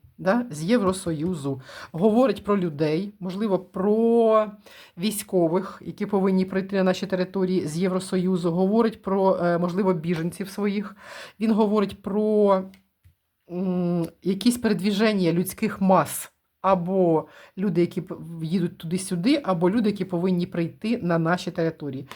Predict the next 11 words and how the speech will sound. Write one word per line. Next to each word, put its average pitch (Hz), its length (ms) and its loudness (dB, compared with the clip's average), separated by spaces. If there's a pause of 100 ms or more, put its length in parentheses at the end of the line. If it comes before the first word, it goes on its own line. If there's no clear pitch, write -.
(260)
Пажі 254 320 2
жезлов, 202 460 0
па-, 180 140 0
па-, 185 280 -4
пажі — 190 320 0
це 190 220 0
обично, 170 960 0 (140)
м, 151 440 -10
армія, 208 540 2
да, 180 240 2
народ. 175 480 0